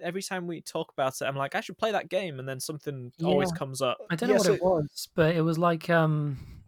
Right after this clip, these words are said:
Speaker 2: there was one point just this week where it just really clicked for me, and I was just like, "This is all I can think about. This is all I want to play." And <laughs> yeah, just, just absolutely no-lifed it for a good few days, and yeah.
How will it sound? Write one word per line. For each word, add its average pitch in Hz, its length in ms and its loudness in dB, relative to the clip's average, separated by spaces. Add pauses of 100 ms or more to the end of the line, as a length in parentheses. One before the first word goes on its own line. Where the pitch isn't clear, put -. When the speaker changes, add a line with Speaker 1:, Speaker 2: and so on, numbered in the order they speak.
(360)
Speaker 2:
there 170 140 2
was 160 120 2
one 185 180 4
point 180 300 2
just 147 120 -6
this 147 200 -2
week 151 340 -2
where 139 340 4
it 131 120 -2
just 127 160 -4
really 131 320 2
clicked 147 280 -4
for 135 120 -4
me, 117 100 -4
and 113 100 -6
I 120 60 -4
was 127 140 -2
just 127 120 -8
like, 131 260 2
"This 131 140 -4
is 127 80 -2
all 123 140 -2
I 117 60 0
can 117 160 -6
think 117 220 -2
about. 117 340 2 (180)
This 123 120 0
is 127 60 0
all 127 140 4
I 120 80 4
want 127 200 -2
to 127 80 -8
play." 120 360 2 (680)
And 139 220 -2
<laughs> - 220 -4
yeah, 165 220 6
just, 156 280 -2
just 160 220 -2
absolutely 151 400 6
no-lifed 139 540 4
it 120 160 -6 (380)
for 135 200 0
a 120 40 -4
good 123 140 -4
few 127 180 -6
days, 123 380 -2
and 123 240 -10 (260)
yeah. 156 240 -4